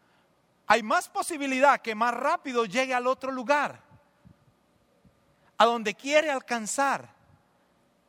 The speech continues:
Por eso sea consistente. La consistencia es lo que nos ayuda a nosotros a poder alcanzar la meta.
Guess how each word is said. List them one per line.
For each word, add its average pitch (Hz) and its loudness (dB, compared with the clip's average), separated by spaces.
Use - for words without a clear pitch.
Por 151 -4
eso 190 -8
sea 160 -8
consistente. 180 -10
La 156 -2
consistencia 165 -8
es 151 -10
lo 156 -8
que 170 -12
nos 147 -12
ayuda 190 -4
a - -6
nosotros 165 -8
a 160 4
poder 185 -6
alcanzar 160 -8
la 151 -4
meta. 175 -12